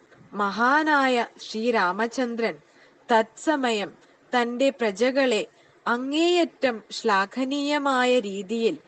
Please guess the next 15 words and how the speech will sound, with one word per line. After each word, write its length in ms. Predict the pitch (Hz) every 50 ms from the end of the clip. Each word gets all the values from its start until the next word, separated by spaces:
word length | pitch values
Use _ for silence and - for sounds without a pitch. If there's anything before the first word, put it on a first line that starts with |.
| _ - _ _ _ _ -
പരിപാലിച്ചു 760 | 214 202 190 208 233 226 285 294 294 294 302 285 - - 302
കൊണ്ടിരിക്കുകയാണെന്ന് 1400 | - - 262 247 226 240 214 208 202 - - 247 226 247 254 269 240 214 208 196 196 202 190 190 190 185 160 151 - - - - - _ _ -
അറിയിക്കുകയും 1000 | 180 185 180 180 208 240 269 262 - _ - 226 208 196 190 180 170 170 170 - - _ _ -
ചെയ്തു. 380 | - - 170 160 156 - 160 - - _ _ _ _ _ _
നാരദൻ 640 | 208 214 226 214 202 208 220 220 226 208 202 196 165 - - _ _ _ _ -
തുടർന്ന് 480 | 220 208 190 208 208 214 220 233 247 233 -
അറിയിച്ചു, 520 | 190 185 180 180 180 175 - - - - - - _ _ _ _ _ _ _ - - 247
രാമന്റെ 640 | 254 254 254 285 311 311 349 381 370 370 359 381 392
ഭരണത്തിൻ 760 | 320 254 247 247 233 220 220 233 277 262 - - 330 330 339 - -
കീഴ് 100 | 269 262 - _ _ -
ആ 220 | 196 214 226 277
സാമ്രാജ്യത്തിലെ 1200 | 269 - 302 247 233 226 226 233 254 302 320 339 302 - 339 339 - - 294 269 247 220 180 - - _ _ _ _ 233
ഒരു 300 | 247 269 302 311 415 403 -
പ്രജയും 520 | 330 320 277 220 247 277 269 240 185 165 - _ _ - - _ - - -
ശാരീരികമോ 1080 | 240 220 214 214 226 226 254 262 277 277 269 277 277 233 226 277 262 240 233 185 -